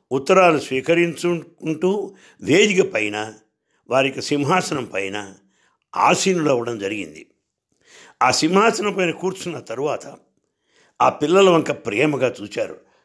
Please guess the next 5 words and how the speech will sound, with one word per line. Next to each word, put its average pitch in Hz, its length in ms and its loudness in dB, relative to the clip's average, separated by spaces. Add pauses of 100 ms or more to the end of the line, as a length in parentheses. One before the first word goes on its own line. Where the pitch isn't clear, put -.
(1200)
అంటున్నారు, 131 600 2 (680)
"ఏమిరా 175 440 4
పరీక్షలు 170 520 -4
ఎట్లా 165 220 -2
రాసినావు?" 123 920 -2